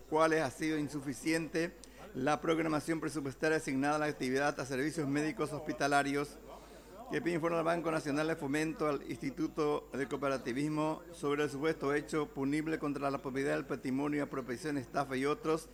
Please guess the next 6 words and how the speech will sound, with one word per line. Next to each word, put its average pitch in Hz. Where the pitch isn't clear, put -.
a 123
cargo 151
del 147
fiscal 147
Diego 151
Duarte. 139